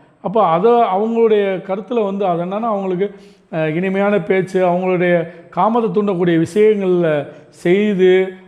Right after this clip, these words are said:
அதுக்கப்புறம் நீங்க வந்து உடலுறவு கொண்டா கண்டிப்பா நூறு பர்சன்ட் சக்ஸஸ் கிடைக்கும்.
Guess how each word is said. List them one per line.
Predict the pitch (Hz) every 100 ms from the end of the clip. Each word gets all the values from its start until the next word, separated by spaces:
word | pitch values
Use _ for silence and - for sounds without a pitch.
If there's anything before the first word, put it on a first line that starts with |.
| -
அதுக்கப்புறம் | 160 202 226 254 262
நீங்க | 240 214
வந்து | 202 185
உடலுறவு | 180 202 196
கொண்டா | 175 175 180 185
கண்டிப்பா | 180 185 175 190 196 196 - -
நூறு | 175 254 247
பர்சன்ட் | 226 262 214
சக்ஸஸ் | 196 233 165
கிடைக்கும். | 165 131 123